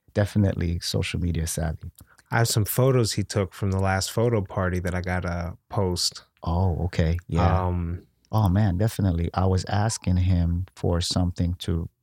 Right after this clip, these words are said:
Speaker 1: push that, even though it's supposed to be today. It's not gonna be anymore, but
Speaker 2: Yeah,
Speaker 1: I
Speaker 2: that
Speaker 1: guess
Speaker 2: broke
Speaker 1: when he
Speaker 2: my heart.
Speaker 1: Yeah, I, I was excited about that. I was excited to go to that. Um, I was all prepped and ready.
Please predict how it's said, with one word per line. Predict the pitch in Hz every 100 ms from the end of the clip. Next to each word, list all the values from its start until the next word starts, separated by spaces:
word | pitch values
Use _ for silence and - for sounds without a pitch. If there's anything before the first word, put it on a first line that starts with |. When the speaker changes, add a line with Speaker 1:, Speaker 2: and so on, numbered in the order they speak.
| _
Speaker 1:
push | - 117 -
that, | - 80 -
even | 95 90
though | 87
it's | 85
supposed | - 92
to | 92
be | 87 87
today. | - 85 104 107 101 98 - -
It's | -
not | 87 82
gonna | 82 80
be | 98 95
anymore, | 87 87 90 85
but | 80 78 -
Speaker 2:
Yeah, | 92 92 92 92 90
Speaker 1:
I |
Speaker 2:
that | 92
Speaker 1:
guess | 95 95
Speaker 2:
broke | 104 104
Speaker 1:
when | 87
he | 90
Speaker 2:
my |
heart. | 95 101 95 - - _
Speaker 1:
Yeah, | 107 107 110 104
I, |
I | 104 104
was | 101 92
excited | 92 - 92 85
about | 82 82 80
that. | 80 92 95 -
I | 82
was | 78
excited | 82 - 85 82 78
to | 80
go | 85 80
to | -
that. | 78 78 - -
Um, | 85 82
I | 85
was | 85 87
all | 92 92
prepped | - 90 95
and | 87
ready. | 85 80 82